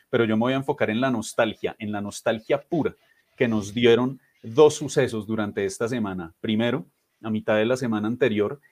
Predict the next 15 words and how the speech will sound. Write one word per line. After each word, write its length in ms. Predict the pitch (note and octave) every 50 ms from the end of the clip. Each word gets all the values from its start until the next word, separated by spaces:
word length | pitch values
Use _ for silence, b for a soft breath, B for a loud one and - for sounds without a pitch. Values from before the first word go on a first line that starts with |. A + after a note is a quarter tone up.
| b b
ese 280 | - A2 A2+ - B2 A#2
test 420 | - - D#3 C#3+ B2+ - - - _ _ _ _ _ _ _
de 120 | A#2 A#2+
Juan 180 | G#2+ A#2 G#2+ G2+
Pablo 240 | - G#2 G#2 A2 A#2+
Montoya, 420 | C3+ B2 - G#2+ G2+ A#2 B2+ B2+
test 240 | - A2+ A2 - -
privado 380 | C3 B2+ B2+ B2 B2 B2 A#2+
con 140 | - C3+ B2+
la 80 | B2+ B2
Ferrari 440 | B2+ B2 A2 - G2 G2 A2 A#2 B2+
F 180 | B2 B2 - B2+
dos 180 | B2 B2+ A#2+
mil 180 | A2 G#2+ G#2 A2
ocho, 360 | A#2 A#2+ - - C#3+ D3